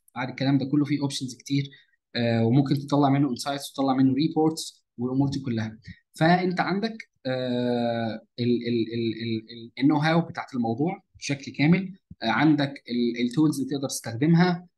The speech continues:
عندك الحاجات اللي تقدر تستخدمها. على فكره ممكن كمان بقى عشان نكمل،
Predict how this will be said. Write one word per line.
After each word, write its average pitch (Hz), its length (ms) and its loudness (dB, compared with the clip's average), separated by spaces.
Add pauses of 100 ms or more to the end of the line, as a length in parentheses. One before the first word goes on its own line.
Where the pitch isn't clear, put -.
عندك 135 420 0 (100)
الحاجات 135 300 -6
اللي 131 100 -2
تقدر 135 120 -2
تستخدمها. 147 440 -2
على 131 160 -2
فكره 156 420 -2 (140)
ممكن 147 260 4
كمان 147 320 4
بقى 151 260 2
عشان 147 320 0
نكمل، 156 540 -2